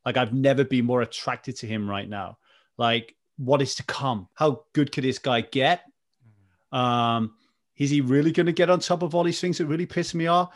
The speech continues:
So, like, the mystery is locked in, in future thinking and presence, less than, like, going into the, going into the past and being like, "Yeah, here's another story, Lee." Like, my,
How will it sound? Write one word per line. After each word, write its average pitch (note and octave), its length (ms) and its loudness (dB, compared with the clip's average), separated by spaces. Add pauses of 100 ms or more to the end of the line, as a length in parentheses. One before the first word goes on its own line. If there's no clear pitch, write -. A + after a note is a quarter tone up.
So, - 160 -6
like, D3 260 2
the D3 80 2
mystery D#3 460 0
is C3 120 -4
locked C3+ 320 0
in, B2 280 2 (380)
in A#2 220 -2
future D3 680 -4
thinking D#3 840 -6
and A#2+ 200 -4
presence, C#3 720 -2
less A#2+ 300 -6
than, A2 320 -6 (420)
like, A2 220 -4
going B2 240 2
into A#2 220 -4
the, G#2 420 -4
going A2+ 180 -2
into A2 180 -6
the G2+ 80 -6
past B2+ 500 -2
and G#2+ 80 -8
being G#2 180 -6
like, G2+ 280 -4 (300)
"Yeah, A#2+ 300 4
here's C3 280 2
another A#2+ 380 -2
story, A2+ 580 -2
Lee." A2+ 380 -4 (140)
Like, D#3 140 2
my, F#3+ 240 4